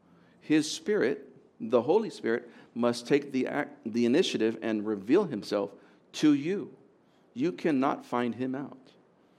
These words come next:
That's what, exactly what he gets to in verse twelve. "We have received not the spirit of the world,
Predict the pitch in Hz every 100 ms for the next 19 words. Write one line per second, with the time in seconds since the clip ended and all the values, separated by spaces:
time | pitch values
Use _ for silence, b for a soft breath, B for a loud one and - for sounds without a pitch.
0 | b b b b b - 110 - 120 113
1 | 117 117 117 117 123 180 - - 104 104
2 | 104 110 - 151 170 110 95 131 156 127
3 | 117 - 170 139 127 135 131 - 127 120
4 | 107 110 156 131